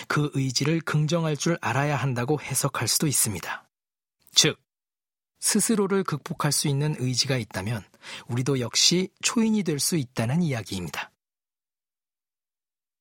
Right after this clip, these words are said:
두 번째 명제입니다. 초인은 대지의 의미다. 여기서 대지는 천국과 반대되는 말이에요. 우리가 살아서는 천국에 못 가잖아요.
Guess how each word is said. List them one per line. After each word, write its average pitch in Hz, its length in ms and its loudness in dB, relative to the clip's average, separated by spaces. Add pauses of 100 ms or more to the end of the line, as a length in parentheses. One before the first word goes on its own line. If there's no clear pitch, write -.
(680)
두 175 120 2
번째 175 240 2
명제입니다. 107 640 -6 (1000)
초인은 175 560 2 (260)
대지의 147 540 0
의미다. 107 540 -6 (1900)
여기서 170 440 2
대지는 151 480 0
천국과 247 400 2
반대되는 135 500 -2
말이에요. 90 340 -4 (1300)
우리가 202 220 2
살아서는 226 500 2
천국에 214 380 0
못 135 160 -2
가잖아요. 107 460 -4